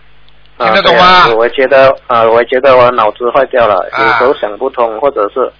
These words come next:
Speaker 1: 就是有问题啊，脑子有问题啊。
Speaker 2: 有问题啊，想不通啊，想不通啊，
Speaker 1: 啊，对。
Speaker 2: 我告诉你啊，脑子绝对有问题的，想不通的人脑子就有问题，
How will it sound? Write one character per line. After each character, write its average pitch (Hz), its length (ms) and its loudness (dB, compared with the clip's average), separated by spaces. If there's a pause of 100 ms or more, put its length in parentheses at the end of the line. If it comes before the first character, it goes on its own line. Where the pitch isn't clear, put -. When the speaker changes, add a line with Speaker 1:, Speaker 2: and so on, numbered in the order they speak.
(600)
Speaker 1:
就 151 120 -4
是 135 460 0
有 117 120 -6
问 143 160 -2
题 131 180 -4
啊， 110 100 2
脑 107 200 -2
子 120 240 -8
有 107 80 -4
问 120 160 -6
题 95 160 -10
啊。 - 120 -14
Speaker 2:
有 175 160 -2
问 220 200 0
题 196 180 -2
啊， 190 160 4
想 175 240 0
不 190 80 -6
通 202 220 -2
啊， 175 400 2 (640)
想 127 180 -2
不 131 120 0
通 - 180 -2
啊， 165 80 0
Speaker 1:
啊， 160 60 2
对。 165 80 -2
Speaker 2:
我 180 60 0
告 202 200 2
诉 185 140 -4
你 170 200 -2
啊， 143 320 0 (360)
脑 170 240 0
子 208 160 -4
绝 214 160 0
对 220 160 0
有 196 100 2
问 190 160 -2
题 175 180 -4
的， 175 80 2 (480)
想 190 240 2
不 214 120 -2
通 233 180 -2
的 220 80 2
人 208 160 2
脑 185 180 2
子 185 140 -6
就 214 140 -2
有 190 160 2
问 185 160 0
题， 147 280 -4